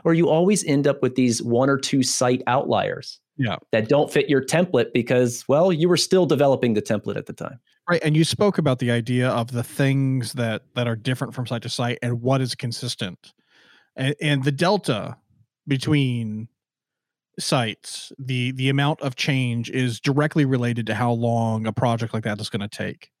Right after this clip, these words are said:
Speaker 2: Because the, the more consistency you can drive, so if, if you're, if you're managing a, a network of any size, if you've got, you know,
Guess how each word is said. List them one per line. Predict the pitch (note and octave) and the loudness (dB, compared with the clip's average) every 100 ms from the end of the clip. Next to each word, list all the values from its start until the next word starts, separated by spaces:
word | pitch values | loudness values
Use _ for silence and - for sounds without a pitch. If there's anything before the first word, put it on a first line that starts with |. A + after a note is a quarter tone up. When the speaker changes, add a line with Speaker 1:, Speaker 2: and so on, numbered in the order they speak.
| _ _ _ _ _ _ | _ _ _ _ _ _
Speaker 2:
Because | C#3 D#3+ C#3 | 0 2 2
the, | D#3+ | 2
the | D3+ D#3 | 2 4
more | F3 A#3+ | 6 6
consistency | G3 - G3 E3+ D3+ | 4 2 0 0 -2
you | C#3 C3 | -2 -2
can | C#3+ | 0
drive, | C3 C3 A#2 G#2+ G#2+ | 0 0 0 -2 -4
so | C3 | -4
if, | D3+ | -2
if | C#3+ C#3 | -4 2
you're, | F3 F#3+ | 4 4
if | D#3+ | 4
you're | G#3+ | 4
managing | G3 D3 D3+ C3+ B2 | 4 4 4 2 2
a, | A#2+ - | 0 0
a | B2 | 0
network | B2+ C3 A#2+ | 0 -2 0
of | |
any | B2+ A#2+ | 0 0
size, | - A2+ G2 F#2+ A2 - _ _ _ _ _ | 0 -2 -2 -10 -12 -18 _ _ _ _ _
if | C3 C#3 | -6 -2
you've | C#3+ | 0
got, | D3 C#3 C3+ C3+ - _ _ | 2 2 2 0 -6 _ _
you | D3+ C3+ | 0 0
know, | A2+ E3+ | 2 0